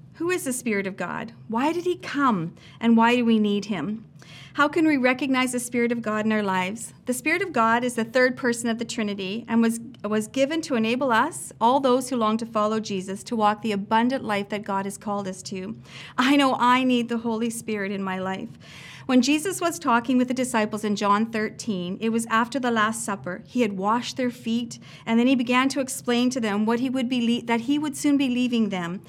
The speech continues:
and he was going back to the Father, but he would not leave them alone. Oh, the questions the disciples had. "Why can't I follow you?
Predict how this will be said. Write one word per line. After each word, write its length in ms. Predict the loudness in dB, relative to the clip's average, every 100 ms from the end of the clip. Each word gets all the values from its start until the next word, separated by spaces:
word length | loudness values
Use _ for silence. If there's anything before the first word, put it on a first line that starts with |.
| -16 0
and 100 | 2
he 60 |
was 140 | 2 2
going 280 | 4 4
back 260 | 4 2 0
to 100 | -4
the 80 | -6
Father, 580 | -4 -2 -2 -4 -8 -12 -4
but 120 | -2
he 120 | 0
would 180 | 2 4
not 320 | 6 4 0
leave 280 | -2 -2 -2
them 160 | -2
alone. 500 | -2 -2 -4 -6 -10 -14 -20 -20 -20 -20 -2 2
Oh, 280 | 6 6
the 120 | 4 0
questions 560 | 0 -2 0 0 0
the 60 | 0
disciples 600 | -4 0 2 2 0 -2
had. 460 | -4 -4 -2 -6 -8 -18 -8
"Why 300 | 0 2 2
can't 360 | 0 0 0 -2
I 80 |
follow 500 | -2 4 4 6 4
you? 440 | 2 0 -2 -4